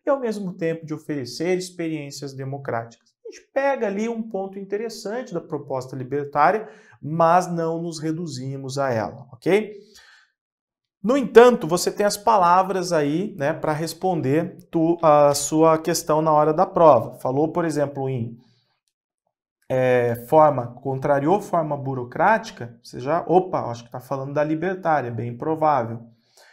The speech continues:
Ênfase na aprendizagem, informação via grupo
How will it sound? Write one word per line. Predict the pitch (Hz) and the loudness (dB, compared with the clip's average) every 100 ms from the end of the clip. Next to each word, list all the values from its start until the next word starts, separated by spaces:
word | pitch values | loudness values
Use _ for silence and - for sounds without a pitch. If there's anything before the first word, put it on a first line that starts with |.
| _ _ _ 196 | _ _ _ -2
Ênfase | 226 240 247 220 208 | -2 0 0 0 0
na | 196 | -2
aprendizagem, | 196 185 175 156 160 175 190 190 208 - - _ _ _ _ - | 0 -2 -4 0 4 4 4 0 -8 -10 -18 _ _ _ _ -12
informação | 135 131 135 139 170 - 165 175 190 | -10 -8 -4 -2 -2 0 2 2 0
via | 160 190 | -2 -2
grupo | 175 190 185 - - | 0 2 2 0 -14